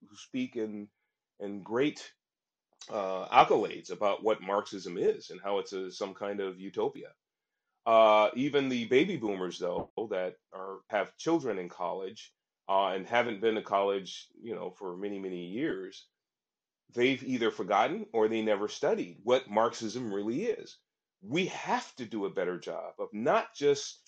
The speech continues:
declaring that this person or this movement or, or this policy or this, uh, uh, party are Marxist. We have to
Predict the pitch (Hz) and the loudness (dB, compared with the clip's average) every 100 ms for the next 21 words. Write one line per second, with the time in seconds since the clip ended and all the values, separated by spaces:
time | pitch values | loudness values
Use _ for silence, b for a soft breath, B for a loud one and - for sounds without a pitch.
0 | _ - 131 - - 202 190 95 87 87 | _ -6 -6 -4 6 8 8 4 -6 -6
1 | 104 - 123 131 - 127 131 - 104 82 | -6 -2 -4 -4 0 2 2 -2 -6 -4
2 | 104 120 117 127 127 135 131 92 92 - | -4 -4 -4 -6 -2 0 0 -4 -8 -14
3 | _ _ _ - 98 90 101 143 - - | _ _ _ -2 -2 0 4 4 2 2
4 | 123 127 131 135 139 107 92 117 143 - | 6 6 6 -2 -2 -2 0 0 0 -4
5 | - 107 98 92 87 _ _ b b _ | -8 0 2 2 -2 _ _ b b _
6 | - 90 - 170 214 120 92 135 _ _ | -4 -4 2 8 8 8 0 -8 _ _
7 | _ _ 123 123 139 220 233 95 80 - | _ _ 4 6 6 4 2 -6 -8 -10
8 | - - _ _ _ 117 165 151 160 151 | -14 -18 _ _ _ -2 -2 4 2 2
9 | 156 | -4